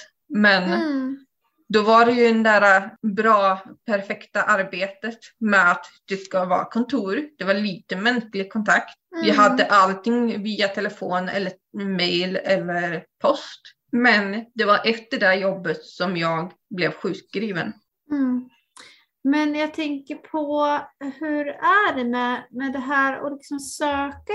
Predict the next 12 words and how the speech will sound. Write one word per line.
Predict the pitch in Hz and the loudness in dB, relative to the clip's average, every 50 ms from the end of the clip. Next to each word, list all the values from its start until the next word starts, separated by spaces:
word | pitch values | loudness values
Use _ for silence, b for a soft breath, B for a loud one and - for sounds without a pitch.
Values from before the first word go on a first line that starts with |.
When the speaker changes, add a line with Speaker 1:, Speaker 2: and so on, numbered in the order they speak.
| 427 370 - | -4 -4 -6
Speaker 2:
efter | - _ - 254 | -12 _ -8 -8
sin | 247 - 240 233 220 | -6 -4 -6 -6 -4
identitet | 214 214 226 220 214 214 214 214 - - 214 214 - - 214 214 208 208 208 214 208 _ | -6 -6 -4 -4 -4 -4 -4 -6 -8 -14 -18 -16 -10 -8 -8 -6 -6 -8 -10 -12 -14 _
i | - 233 226 214 | -12 -12 -10 -12
yrkeslivet, | 214 233 - _ - 226 - - - 233 226 226 233 247 262 | -12 -14 -14 _ -14 -14 -14 -12 -10 -8 -8 -8 -8 -10 -10
att | 262 262 - | -12 -12 -10
hitta | - 302 277 277 _ - 294 285 | -8 -8 -8 -8 _ -8 -8 -8
sin | 277 - 294 285 277 | -6 -6 -6 -6 -6
plats? | - - - 359 415 523 - - - _ _ - - - - - _ _ _ _ _ _ _ | -8 -8 -2 0 0 0 -2 -8 -18 _ _ -20 -20 -20 -20 -20 _ _ _ _ _ _ _
Speaker 1:
Ja, | - 202 220 233 233 - 233 208 196 | 2 4 4 4 6 4 4 4 4
Speaker 2:
Mm. | 196 196 - - 202 | 4 2 -4 -6 -6
Speaker 1:
eh, | 208 202 202 - | -6 -6 -6 -8